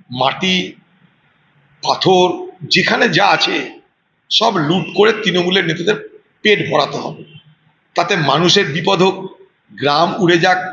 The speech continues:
মন্দির মসজিদ ভেঙে যাক, যা খুশি হয়ে যাক, তৃণমূল নেতাদের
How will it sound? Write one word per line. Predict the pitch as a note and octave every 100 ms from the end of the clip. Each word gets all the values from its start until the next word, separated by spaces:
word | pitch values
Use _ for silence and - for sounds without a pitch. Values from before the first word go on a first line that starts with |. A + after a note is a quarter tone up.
| - - - D#3
মন্দির | F#3+ G#3+ A3 G3
মসজিদ | F3+ E3 E3
ভেঙে | B2 E3+ F3
যাক, | F3 E3+ - - _ _ _ _ _
যা | G3+ A#3
খুশি | - B3+ B3
হয়ে | F3 E3
যাক, | D3 - - - _ _ _
তৃণমূল | G3+ C4+ C4+ B3
নেতাদের | A#3+ A3